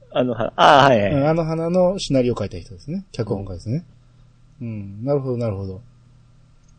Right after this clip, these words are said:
Speaker 2: なら、この要素を入れんかったら、ほんまに任侠だけで終わってた可能性もあったそうですね。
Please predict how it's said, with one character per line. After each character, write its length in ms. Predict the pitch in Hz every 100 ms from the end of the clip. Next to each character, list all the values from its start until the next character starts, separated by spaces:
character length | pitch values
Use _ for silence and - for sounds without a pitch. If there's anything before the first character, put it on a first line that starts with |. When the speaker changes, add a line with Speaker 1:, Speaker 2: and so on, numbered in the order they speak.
| - _ _ - -
Speaker 2:
な 160 | 175
ら、 400 | 127 110 107 110 - _ _ - _ - - _ - - -
こ 120 | 208
の 100 | 208
要 160 | 226
素 140 | - 120
を 40 |
入 120 | 120
れ 100 | 190
ん 120 | 220 220
か 120 | -
っ 40 |
た 160 | - 107
ら、 80 | 98
ほ 160 | 165
ん 120 | 180
ま 80 | 180
に 140 | 170 151
任 280 | 151 202
侠 180 | - 113
だ 160 | - 123
け 120 | 160
で 80 | 147
終 80 | 147
わ 60 |
っ 40 | 143
て 80 |
た 120 | - 120
可 160 | 117
能 180 | 127 113
性 160 | - 123
も 80 |
あ 40 | 104
っ 20 |
た 140 | -
そ 160 | - 320
う 40 |
で 140 | 113 101
す 360 | 113 - -
ね。 160 | -